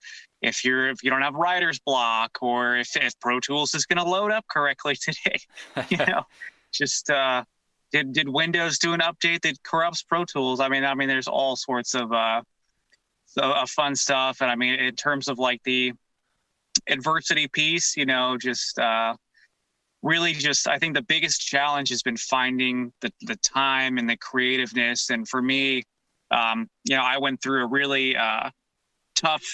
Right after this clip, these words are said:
Speaker 1: tough year last year. Um, you know, I lost my father unexpectedly on Easter. And, uh, you know, we were super close. You know, he's the one that influenced me to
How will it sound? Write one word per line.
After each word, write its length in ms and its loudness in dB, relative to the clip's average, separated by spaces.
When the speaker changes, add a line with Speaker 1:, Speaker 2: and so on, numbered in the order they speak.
Speaker 1:
tough 260 0
year 300 4
last 480 0
year. 420 2
Um, 420 0
you 60 -4
know, 80 4
I 60 2
lost 260 0
my 80 2
father 580 0
unexpectedly 760 0
on 180 2
Easter. 600 0
And, 200 2
uh, 400 0
you 140 -2
know, 300 2
we 160 0
were 140 0
super 340 -2
close. 480 0
You 80 2
know, 120 2
he's 240 0
the 60 -2
one 160 0
that 120 0
influenced 520 0
me 100 0
to 220 0